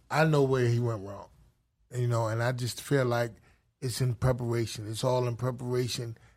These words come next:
It's about how you go at the fight, you know. And I, I mean, for me and for boxers, just real briefly, I don't,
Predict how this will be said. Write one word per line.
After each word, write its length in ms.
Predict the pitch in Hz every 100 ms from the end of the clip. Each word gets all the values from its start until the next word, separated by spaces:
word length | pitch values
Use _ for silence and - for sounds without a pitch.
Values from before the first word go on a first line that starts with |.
| _
It's 140 | 127 127
about 240 | 123 123
how 220 | - 139
you 240 | 143 131 127
go 260 | 131 131
at 140 | 120 117
the 80 |
fight, 320 | 110 131 120 - - - _ _ -
you 80 |
know. 220 | 127 123 123
And 120 | 135
I, 140 | 143 139
I 40 | 135
mean, 200 | 143 143
for 180 | 165
me 360 | 180 226 233 208 - - - -
and 100 | 131
for 140 | 143
boxers, 560 | 131 170 180 - 160 139 - -
just 260 | 123 147 -
real 120 | 151
briefly, 400 | 123 156 151 - -
I 140 | 156
don't, 240 | 196 165